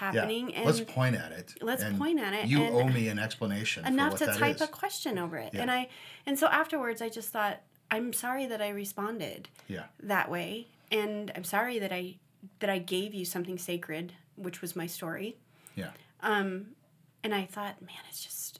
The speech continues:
Speaker 1: it's just a pupil that's bigger than the other pupil."
Speaker 2: Yeah.
Speaker 1: Um, there's so many people on social media who have something so different from me.
Speaker 2: Yeah.
Speaker 1: And, um, and I just realized how quick and sharp,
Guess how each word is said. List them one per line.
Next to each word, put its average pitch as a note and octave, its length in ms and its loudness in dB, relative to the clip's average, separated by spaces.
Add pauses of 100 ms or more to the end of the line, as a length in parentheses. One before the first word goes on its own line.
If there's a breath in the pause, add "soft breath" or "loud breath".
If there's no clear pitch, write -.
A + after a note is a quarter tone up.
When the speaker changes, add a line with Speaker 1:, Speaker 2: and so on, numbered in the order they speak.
(160)
Speaker 1:
it's - 140 -10
just G3+ 180 -6
a F#3 40 -8
pupil G3+ 480 -10
that's - 240 -12
bigger F#3+ 240 -4
than F3 160 -6
the F3 100 -4
other F3 160 -6
pupil." F3+ 480 -12 (120 loud breath)
Speaker 2:
Yeah. - 100 -12 (340 loud breath)
Speaker 1:
Um, E3 400 -2
there's F3+ 180 -6
so F3+ 240 -2
many F3+ 280 -2
people F3+ 600 -10
on F3 160 -2
social F3+ 340 -8
media E3+ 320 -2
who E3 220 -8
have E3 240 -10
something E3+ 460 -6
so E3+ 220 -8
different F#3 400 -6
from A#3 200 -8
me. C4+ 260 -6 (280 loud breath)
Speaker 2:
Yeah. F#3 220 -4 (200)
Speaker 1:
And, F#3 340 0
um, E3+ 360 -4 (760)
and F#3 120 -2
I G3 80 2
just F3+ 300 -4 (120)
realized F3 440 -4
how F3 320 -8 (400 soft breath)
quick A3 320 -8
and F3 140 -4
sharp, F3 360 -6